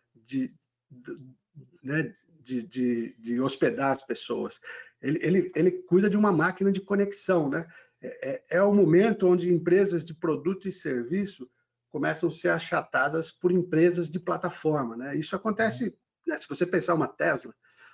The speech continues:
Speaker 1: o que que é uma Tesla, né? É, ela, ela, ela ainda não resolveu o problema de H um dela, né? Que é produzir um milhão de carros. Ela ainda não consegue,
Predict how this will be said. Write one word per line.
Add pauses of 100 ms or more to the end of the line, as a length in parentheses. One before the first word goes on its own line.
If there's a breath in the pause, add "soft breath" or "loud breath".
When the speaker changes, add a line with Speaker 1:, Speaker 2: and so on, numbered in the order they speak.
(120 soft breath)
Speaker 1:
o
que
que
é
uma
Tesla,
né?
É,
ela,
ela, (680)
ela
ainda
não
resolveu
o
problema
de
H
um
dela,
né?
Que
é
produzir
um
milhão
de
carros.
Ela
ainda
não
consegue,